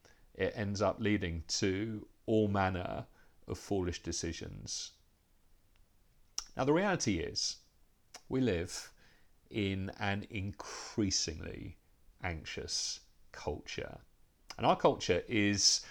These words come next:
subconsciously training us <laughs> all the time to live in the world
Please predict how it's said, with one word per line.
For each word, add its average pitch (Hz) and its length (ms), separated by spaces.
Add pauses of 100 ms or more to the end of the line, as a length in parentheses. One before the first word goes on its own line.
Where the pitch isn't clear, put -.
(140)
subconsciously 104 1200
training 139 640
us 110 200
<laughs> - 60
all 139 180
the 117 100
time 90 420
to - 140
live 113 360
in 127 140
the 127 80
world 101 680